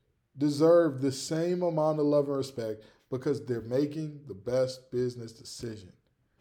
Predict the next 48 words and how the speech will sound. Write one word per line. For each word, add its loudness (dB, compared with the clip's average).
If -12
it's -8
okay -2
for -6
you -4
to -2
do, -2
it's -18
okay -6
for -6
them -6
to -14
do, -16
all -16
right? -4
Thank 4
you 6
all 10
so 8
very 6
much 4
for 4
listening. 4
Um, 8
again, 4
we 8
are 10
on 8
the 2
brink 4
with 2
Locked 10
On 6
A 6
C -2
C -2
here. -6
It 8
is 10
about 8
to 4
start 4
any 4
day. 6
Now, -6
I'm 0
telling 6
you, 0